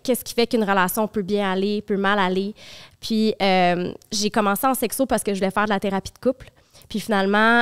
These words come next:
euh, je suis allée dans les écoles secondaires juste pour donner des cours d'éducation à la sexualité, euh, de façon bénévole. Puis j'ai tripé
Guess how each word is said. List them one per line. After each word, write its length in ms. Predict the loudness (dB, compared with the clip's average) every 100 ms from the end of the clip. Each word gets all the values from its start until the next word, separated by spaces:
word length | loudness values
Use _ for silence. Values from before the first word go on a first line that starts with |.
| 2
euh, 80 | 0
je 60 |
suis 120 | 0 2
allée 120 | 2
dans 100 | 2
les 120 | 0
écoles 220 | 0 0
secondaires 640 | -2 -4 0 2 2 0 -2
juste 300 | -4 -6 0
pour 320 | 2 4 2
donner 300 | 2 2 2
des 100 | 0
cours 160 | 0 -2
d'éducation 480 | -2 -2 -4 -2
à 40 | -2
la 100 | -2
sexualité, 720 | -6 -4 -2 -2 -2 -4 -4 -12 -20 -20 -4 2
euh, 480 | 4 4 2 -2 -8 -14 _ -4
de 80 | -2
façon 260 | -2 -2 0
bénévole. 580 | 0 0 0 0 0 -4 _ _ -20 -8
Puis 100 | -2
j'ai 140 | 0
tripé 520 | -2 -4 -2 0 -2